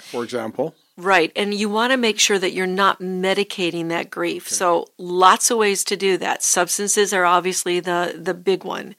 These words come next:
Speaker 1: Mm-hmm.
Speaker 2: but you can have a lot of physical complaints as a distraction to the grief, excessive guilt.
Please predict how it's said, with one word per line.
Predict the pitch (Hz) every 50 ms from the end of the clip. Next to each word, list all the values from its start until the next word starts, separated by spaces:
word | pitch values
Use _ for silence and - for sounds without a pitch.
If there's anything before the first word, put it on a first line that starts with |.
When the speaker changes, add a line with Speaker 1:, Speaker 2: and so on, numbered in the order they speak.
| -
Speaker 1:
Mm-hmm. | - 107 107 104 180 175 208 214
Speaker 2:
but | 185 180 190
you | 196 202 196
can | 196 202 185 175 175
have | 175 180 170
a | 170 170
lot | 165 170 170 165
of | 160 -
physical | - - - 233 220 240 262 - 247 233
complaints | 226 - 220 208 - 226 214 208 208 208 208 196 - -
as | - 185 185
a | 190 175
distraction | - 185 180 - - - 185 180 190 - - - 190 180
to | - 196
the | 185 185
grief, | 185 - 185 185 185 185 185 175 - - - - - - - - _ _ -
excessive | 160 - - 185 175 165 - 175 160 156 -
guilt. | - 208 208 208 208 202 202 - -